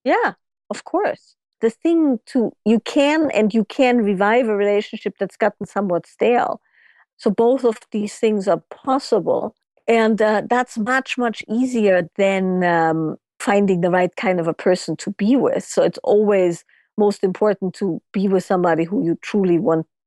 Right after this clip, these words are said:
to spend time with, and then add the, um, polarity and how that goes. The, the discipline in it,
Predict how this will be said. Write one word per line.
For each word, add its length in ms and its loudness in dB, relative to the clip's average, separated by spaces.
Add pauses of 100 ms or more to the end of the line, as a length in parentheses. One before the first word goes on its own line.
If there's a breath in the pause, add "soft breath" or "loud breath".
to 100 -12
spend 300 -2
time 320 0
with, 280 0 (340 soft breath)
and 240 2
then 320 0
add 480 0 (160)
the, 380 0
um, 360 -2 (600)
polarity 680 0
and 160 -2
how 240 0
that 320 -2
goes. 340 0 (300 soft breath)
The, 200 2 (100)
the 100 -10 (160)
discipline 600 -2
in 200 -2
it, 240 -2